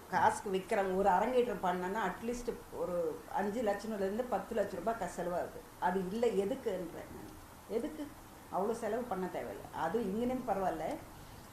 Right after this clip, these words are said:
அமெரிக்கால இருந்து வரவங்கெல்லாம் அவ்வளோ செலவு பண்றாங்க, அவ்வளோ காசு வாங்குறாங்க இவங்க. அவங்க எப்படி ஆர்ட் கத்துக்கணும்? சும்மா அந்த காலத்துல குருகுலத்துல நம்ம சேவை பண்ணி, குருவுக்கு சேவை பண்ணி கத்துக்கணும். அந்த காலத்துல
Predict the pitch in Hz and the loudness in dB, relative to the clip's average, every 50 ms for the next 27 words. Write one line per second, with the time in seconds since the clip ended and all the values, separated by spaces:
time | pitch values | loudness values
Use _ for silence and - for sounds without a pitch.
0 | - - 180 208 226 233 247 254 240 233 220 208 208 196 190 190 202 202 196 202 | -6 -2 0 0 0 2 6 6 6 6 6 4 2 2 4 4 4 4 2 2
1 | 226 262 233 185 180 180 185 190 214 262 269 254 254 254 190 196 202 202 196 160 | 0 2 2 2 0 0 -4 -6 -2 0 2 2 2 0 0 0 0 -2 -2 -4
2 | 143 - - 170 214 247 226 180 185 196 220 254 285 285 277 226 196 196 190 - | -4 -4 -6 -8 -6 -2 0 0 0 0 2 2 2 2 4 4 2 2 2 0
3 | - 170 151 - 143 165 170 170 160 147 147 147 147 151 135 - - - - - | -2 -2 -2 0 -2 -2 -4 -2 -4 -4 -6 -6 -6 -6 -8 -8 -10 -12 -14 -14
4 | - - - - - - 240 262 269 254 254 247 247 247 - - 359 320 294 285 | -14 -14 -14 -12 -4 0 2 2 4 6 6 6 6 6 2 0 0 2 4 6
5 | 254 214 214 220 - - - - - - - - 147 147 147 160 - - 262 269 | 6 8 8 6 4 2 0 -2 -2 -2 -10 -8 -6 -6 -6 -6 -6 -4 0 2
6 | 294 330 277 214 208 220 277 277 294 285 294 285 302 302 277 254 254 247 220 208 | 2 2 2 2 2 2 2 6 8 8 8 6 4 2 4 4 4 2 2 0
7 | 247 302 302 - 311 294 - - - 226 233 262 254 208 190 180 180 160 - - | -2 -2 0 0 2 2 2 2 2 4 4 4 2 0 0 0 0 0 -2 -6
8 | - - - - - 247 240 285 285 269 - - 185 180 190 220 220 185 214 233 | -8 -12 -12 -2 4 6 6 8 6 4 4 2 -2 -2 -2 -4 -2 -2 0 0
9 | 285 285 269 214 - - 185 196 208 196 - 165 165 185 190 175 165 - - - | 0 0 -2 -4 -2 0 0 2 2 0 -2 -4 -6 -4 -4 -6 -6 -6 -6 -8
10 | 151 - - - 160 165 160 - 147 151 160 151 151 - - | -8 -10 -8 -8 -8 -8 -6 -4 -2 -2 -2 -2 -4 -8 -10